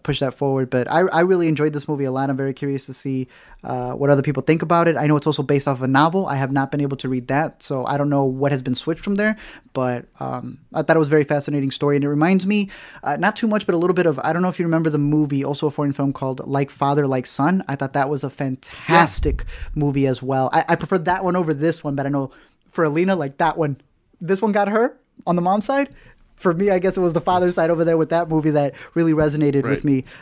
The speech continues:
Speaker 1: Um, but I would definitely put this one on your radar. Very curious to see what people think about this one. Uh, once it gets, I feel like now the wider release is when it hits a streaming service. It's like, once it hits the streaming service
Speaker 2: Yeah.
Speaker 1: and it gets that wide release,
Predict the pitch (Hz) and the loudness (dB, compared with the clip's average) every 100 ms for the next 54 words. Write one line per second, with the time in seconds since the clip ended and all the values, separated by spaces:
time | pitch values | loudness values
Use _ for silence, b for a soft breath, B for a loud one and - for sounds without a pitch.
0 | - 135 135 131 131 143 135 151 156 147 | -8 -2 -2 -2 -2 0 2 2 2 0
1 | 151 139 - 139 135 127 131 127 127 127 | 0 -6 -4 -2 0 0 -2 -4 -4 -4
2 | 135 135 131 135 123 131 135 127 123 120 | -2 -2 0 -4 -4 -6 -6 -4 -6 -4
3 | 123 117 117 117 117 123 123 127 135 135 | -4 -2 -6 -6 -8 -8 -8 -8 -8 -6
4 | 127 135 135 139 - - - B B B | -2 -2 2 0 0 -8 -14 B B B
5 | - 160 269 269 196 180 175 135 135 156 | 0 0 0 -4 0 0 0 0 -2 0
6 | 170 151 139 165 143 143 135 147 143 - | 0 -2 -2 -6 -4 -2 0 -2 -4 -4
7 | 139 131 127 120 120 - - 165 151 147 | 0 0 -2 -8 -8 -12 -4 -2 0 0
8 | 151 214 233 196 202 - 160 196 185 143 | 0 0 2 2 2 0 0 0 2 2
9 | 151 139 143 139 170 175 170 170 165 156 | 2 2 0 0 -2 0 0 2 0 0
10 | 160 156 - | 2 0 -2